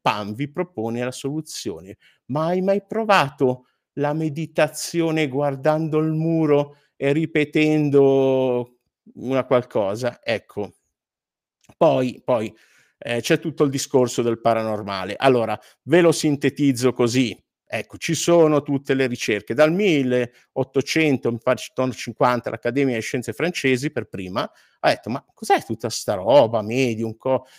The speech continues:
cose, no? Tutta sta gente, cosa? Facciamo delle ricerche serie, mettendo dei premi in denaro", e ha-, e le hanno fatte, solo che più andavano stretti a verificare, più vedevano trucchi,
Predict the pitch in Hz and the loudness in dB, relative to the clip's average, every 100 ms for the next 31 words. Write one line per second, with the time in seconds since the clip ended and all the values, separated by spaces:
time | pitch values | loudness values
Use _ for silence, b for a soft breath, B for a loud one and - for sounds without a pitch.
0 | b _ 107 123 120 110 123 143 113 120 | b _ 0 2 0 -2 2 2 0 -6
1 | - - 117 127 143 139 123 90 92 90 | -10 -4 -2 0 0 0 -2 -4 -8 -16
2 | _ _ _ - 302 - 101 95 135 - | _ _ _ 0 0 2 -2 -2 -10 -10
3 | 117 120 101 147 247 - 104 190 - 92 | -2 -2 0 0 -2 -4 -4 -4 -4 -8
4 | 104 - _ _ _ _ _ _ 226 294 | -10 -14 _ _ _ _ _ _ 2 2
5 | 311 127 127 196 185 - 117 123 135 120 | 4 2 4 2 2 0 0 2 2 0
6 | 117 101 92 107 208 - _ _ _ _ | -2 -4 -4 -2 -4 -4 _ _ _ _
7 | - 330 277 170 - 147 226 294 156 - | 0 2 2 0 -4 0 2 4 2 4
8 | 220 233 - 120 - 214 - 120 220 262 | 2 2 0 -2 0 0 0 -2 0 2
9 | 135 135 135 127 120 - 165 147 117 113 | 4 2 2 -2 -4 -2 0 2 0 -2
10 | 127 139 226 - 110 131 147 117 117 113 | -2 -2 -4 -2 0 0 0 -4 -6 -4
11 | 113 113 113 - 120 110 - 120 | -4 -4 -6 -2 -2 -2 -6 -12